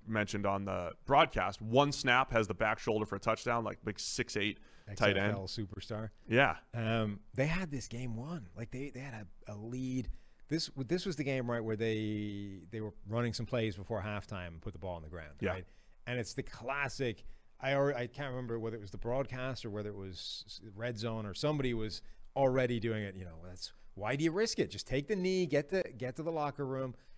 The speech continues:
Speaker 2: Like, no, look, come on. Y-, you can't, <laughs> like, it's not inherently bad because the ball got put in the ground. The ball can get put on the ground any play you run on offense. Like, just hold on to it. The, running a play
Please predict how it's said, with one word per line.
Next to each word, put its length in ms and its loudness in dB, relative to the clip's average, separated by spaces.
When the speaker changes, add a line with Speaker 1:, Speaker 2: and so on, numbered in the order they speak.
Speaker 2:
Like, 160 -12
no, 220 -4
look, 180 -6
come 200 -8
on. 120 -10
Y-, 120 -10
you 80 -4
can't, 200 2
<laughs> 100 -8
like, 280 -2
it's 180 2
not 240 4
inherently 460 4
bad 420 2
because 480 2
the 80 2
ball 240 6
got 160 4
put 140 6
in 80 0
the 80 0
ground. 260 -2
The 40 -4
ball 220 4
can 180 -4
get 140 2
put 140 2
on 80 0
the 80 0
ground 280 0
any 260 0
play 240 2
you 140 4
run 220 2
on 120 0
offense. 600 -4
Like, 280 0
just 240 0
hold 180 8
on 180 8
to 160 4
it. 160 -12
The, 100 -8
running 440 2
a 40 4
play 480 4